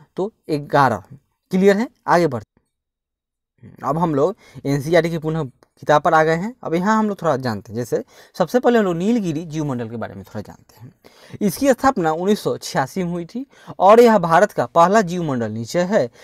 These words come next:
इस निचय में वायनाड वन्य जीव सुरक्षित क्षेत्र कहाँ है, वायनाड तो केरल में है। नागरहोल, बांदीपुर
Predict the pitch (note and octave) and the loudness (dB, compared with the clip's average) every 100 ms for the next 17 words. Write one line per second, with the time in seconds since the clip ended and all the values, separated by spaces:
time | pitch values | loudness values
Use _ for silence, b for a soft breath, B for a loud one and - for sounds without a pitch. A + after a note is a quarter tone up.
0 | A#2+ A3 A#3+ A#3 F3+ B3 A#3 C3+ - B | -10 -2 0 0 0 2 2 2 -6 B
1 | B - D3 D#3+ E3 D#3+ F3+ A3+ A3+ D3+ | B 0 4 4 4 2 4 4 2 0
2 | E3+ D#3+ C3 C#3 A#2+ G#3 _ D3 B2 E3 | 0 -2 -4 -4 -4 -10 _ -4 -4 -6
3 | C#3+ E3+ G#3+ - E3 G3 A3 D3+ A2 G2+ | -8 -8 -10 -12 -10 -6 -4 -4 -6 -12
4 | - A#2+ - B2 A#2+ C#3 C#3+ C4 _ B | -16 -18 -8 -4 -4 -6 -10 -14 _ B
5 | B D#3+ D#3+ E3+ F3+ G3+ A#3+ G3 A#3 D#4 | B -16 -4 2 4 6 4 6 2 2
6 | b b D3 D3+ F#3 G3+ G3+ B2+ A2+ | b b -2 2 4 4 0 -2 -10